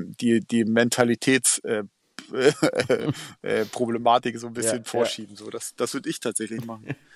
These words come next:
Speaker 1: Ja, ja, okay. Martin, ich, äh, werd morgen, ich hab hier auf dem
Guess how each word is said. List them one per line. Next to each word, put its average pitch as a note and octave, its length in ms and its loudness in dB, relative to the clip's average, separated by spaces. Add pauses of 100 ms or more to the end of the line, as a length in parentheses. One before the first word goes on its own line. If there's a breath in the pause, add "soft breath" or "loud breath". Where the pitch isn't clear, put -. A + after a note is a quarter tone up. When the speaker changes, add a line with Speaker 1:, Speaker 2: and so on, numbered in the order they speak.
(240 loud breath)
Speaker 1:
Ja, B2+ 180 4 (640 loud breath)
ja, B2+ 180 2 (280)
okay. B2+ 360 -4 (360 soft breath)
Martin, C3 360 0
ich, - 360 -8 (1120)
äh, C3+ 260 -8
werd B2+ 260 -4
morgen, C3 280 -2
ich - 160 -12
hab D3 120 -4
hier - 160 -8
auf C#3 120 -12
dem A#2+ 360 -14